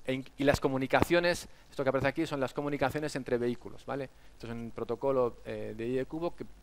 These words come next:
eh, estandardiza la comunicación entre vehículos. Por supuesto, hablamos de G P S, unidades inerciales. Bueno, el, el vehículo está o estará equipado de una infinidad de sensores. Aquí aparecen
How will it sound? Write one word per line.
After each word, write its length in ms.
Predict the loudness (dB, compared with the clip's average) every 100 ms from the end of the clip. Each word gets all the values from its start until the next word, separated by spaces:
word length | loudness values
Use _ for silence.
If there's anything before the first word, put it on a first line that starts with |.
| -10
eh, 360 | -4 -2 -2 -2
estandardiza 460 | -2 -2 2 6 4
la 60 |
comunicación 680 | 4 -6 -8 -4 -4 -2 -4
entre 160 | -2
vehículos. 360 | -4 -4 -10 -14 -14 -14 -16 -16 0
Por 140 | 0
supuesto, 340 | 0 -2 2 4
hablamos 280 | 4 2
de 60 | -2
G 120 | -2
P 140 | 2 2
S, 340 | 6 4 4 -2 -16 -14 -16 -16 -12
unidades 340 | -2 2 4 4
inerciales. 500 | 6 8 8 6 4 0
Bueno, 220 | 4 4
el, 120 | 4
el 80 | 4
vehículo 240 | 4 6 6
está 320 | 8 6 4 -16 -18 -18 -2
o 120 | 0
estará 240 | 2 4 4
equipado 320 | 4 8 8
de 60 | 8
una 80 |
infinidad 340 | 2 0 2 2
de 60 |
sensores. 580 | 2 2 4 4 4 -2 -12 -14 -14 -16 -18 -20 -20 -20 -20 -8
Aquí 220 | 0 6 8
aparecen 440 | 10 8 4 0